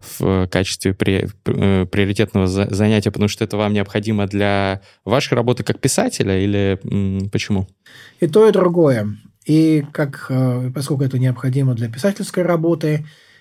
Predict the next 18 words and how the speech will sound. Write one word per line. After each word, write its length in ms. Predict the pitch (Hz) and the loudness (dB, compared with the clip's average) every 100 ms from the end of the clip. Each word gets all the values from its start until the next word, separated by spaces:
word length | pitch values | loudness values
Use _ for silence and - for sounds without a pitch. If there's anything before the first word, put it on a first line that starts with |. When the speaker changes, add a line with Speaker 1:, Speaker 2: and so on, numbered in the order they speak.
| _ - | _ -6
Speaker 2:
и 60 | |
поскольку, 560 | 135 135 - 160 156 160 | -4 -4 0 0 2 0
м, 420 | 147 143 131 117 - _ _ - | 2 0 -2 -4 -12 _ _ -20
это 180 | 131 123 | -6 -6
просто 420 | - 170 - 160 | 0 0 0 -4
с 60 | 131 | -2
годами, 680 | 135 139 156 151 143 135 135 _ | 0 2 2 2 0 -4 -6 _
м, 300 | 123 120 117 | -4 -2 -2
интересует 580 | 135 135 135 143 160 143 | -2 0 0 0 0 0
меня 140 | 135 131 | 0 -2
всё 160 | - 123 | -2 -4
больше 340 | 127 113 123 | -2 -4 -4
и 20 | |
больше, 480 | 120 196 202 175 156 - _ _ - - - _ _ _ | 0 2 0 -4 -6 -8 _ _ -20 -20 -20 _ _ _
потому 300 | - 143 147 | -4 0 0
что 180 | 131 151 | -2 -6
когда 380 | - 123 156 143 | -6 0 2 2
вы, 480 | 131 139 135 131 | 2 2 2 0